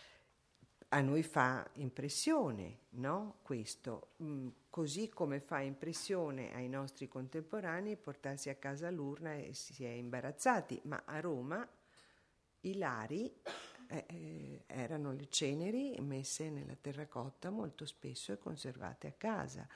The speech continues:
E solo, eh, cioè, questi momenti, questi cambiamenti culturali eh, sono legati a tante co-, forse ci si fa cremare di più anche perché, per esempio, ci sono tante persone che si avvicinano a,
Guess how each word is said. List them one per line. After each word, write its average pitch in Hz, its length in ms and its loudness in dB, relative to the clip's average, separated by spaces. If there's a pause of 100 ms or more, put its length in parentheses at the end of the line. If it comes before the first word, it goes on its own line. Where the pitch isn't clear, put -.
(360)
E 165 140 4
solo, 285 960 8 (640)
eh, 113 220 -2
cioè, - 440 2
questi 226 400 8
momenti, 202 1160 6
questi 151 380 -4
cambiamenti 160 1040 4
culturali 139 1000 -4 (520)
eh, 160 300 2
sono 247 340 4
legati 190 380 2
a 175 60 0
tante 165 300 0
co-, - 140 -8
forse 302 400 2
ci 254 160 0
si 165 120 -2
fa 165 180 4
cremare 156 540 4
di 151 120 2
più 170 260 4
anche 214 520 6
perché, 165 600 4
per 175 240 2
esempio, 131 680 2 (420)
ci - 160 -4
sono 151 340 0
tante 151 340 -2
persone 156 540 -2
che 262 140 0
si - 180 0
avvicinano 139 760 2
a, 135 200 4